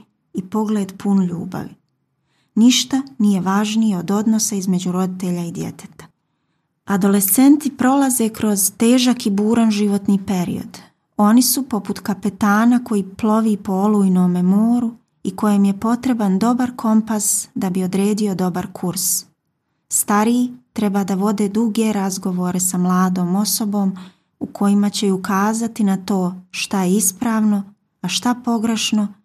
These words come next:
šta je dobro, a šta nije. Ovaj govor ne bi trebao biti monolog, odnosno to ne treba biti govor kao što su predavanja i propovjedi. Takvi savjeti često su beskorisni. Možda čak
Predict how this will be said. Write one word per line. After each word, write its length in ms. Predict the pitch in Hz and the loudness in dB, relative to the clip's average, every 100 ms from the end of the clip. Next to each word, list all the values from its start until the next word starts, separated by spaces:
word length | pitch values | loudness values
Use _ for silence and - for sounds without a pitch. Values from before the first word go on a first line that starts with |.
| _ _ | _ _
šta 320 | - - 214 | -10 -2 2
je 100 | 202 | 2
dobro, 360 | 170 190 196 202 | 2 0 0 0
a 80 | 185 | -2
šta 300 | 185 190 180 | -4 -2 -2
nije. 340 | 170 165 180 - _ _ _ _ _ _ _ - | 0 -2 -6 -10 _ _ _ _ _ _ _ -2
Ovaj 300 | 247 269 240 | 2 4 4
govor 380 | 254 277 262 | 2 2 4
ne 160 | 247 269 | 4 4
bi 100 | 247 | 2
trebao 460 | - 233 220 226 220 | -2 -2 -2 -2 -2
biti 280 | 226 - | -2 2
monolog, 600 | 220 214 214 202 175 - - - | 4 6 6 4 0 -6 -14 -8
odnosno 600 | 190 190 - - 254 247 - _ _ _ | -2 0 2 2 2 0 -8 _ _ _
to 120 | 214 | 2
ne 200 | 202 214 | 4 4
treba 280 | 220 247 226 | 2 0 0
biti 300 | 208 226 208 | 0 -2 -2
govor 420 | 180 208 220 226 240 | 0 0 0 -4 -4
kao 200 | 208 185 | -4 -4
što 180 | 185 190 | -4 -4
su 220 | 190 185 | -6 -6
predavanja 760 | 196 180 185 196 214 220 214 - 208 | -4 0 2 2 2 0 0 -4 -6
i 80 | |
propovjedi. 840 | - 220 196 190 180 - - 175 - _ _ _ _ _ _ _ _ | -4 0 -2 -2 -8 -6 -8 -10 -16 _ _ _ _ _ _ _ _
Takvi 340 | - 208 208 185 | -4 -2 -2 -2
savjeti 640 | 175 196 202 226 226 226 | 0 0 0 0 -2 -4
često 400 | 233 214 202 202 | -2 -2 -2 -2
su 160 | - 196 | -4 -2
beskorisni. 800 | 190 185 - 165 156 - - _ _ _ _ _ _ | 0 0 -2 -6 -8 -8 -10 _ _ _ _ _ _
Možda 340 | 202 220 220 220 | -2 -2 -2 -4
čak 460 | - 240 240 - | -2 -2 -4 -8